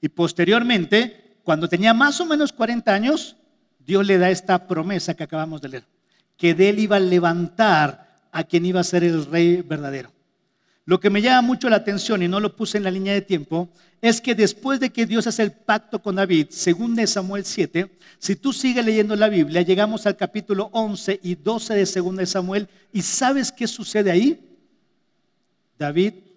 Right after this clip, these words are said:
falla delante de Dios, peca con Betsabé. Pregunta, ¿Dios no sabía que David le iba a fallar? Claro que sí.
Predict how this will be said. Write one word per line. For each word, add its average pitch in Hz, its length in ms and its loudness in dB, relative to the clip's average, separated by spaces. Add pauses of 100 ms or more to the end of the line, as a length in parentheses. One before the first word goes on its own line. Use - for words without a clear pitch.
(320)
falla 170 300 2
delante 143 400 -8
de 123 60 -16
Dios, - 320 -20 (760)
peca 175 280 -2
con 147 180 -14
Betsabé. 131 340 -18 (960)
Pregunta, 202 540 2
¿Dios 233 320 -2
no 294 180 -2
sabía 226 640 -2
que 196 140 0
David 180 300 -2
le 202 100 -8
iba 196 120 0
a 180 40 -4
fallar? 185 520 0 (320)
Claro 160 260 -10
que 143 120 -16
sí. - 120 -14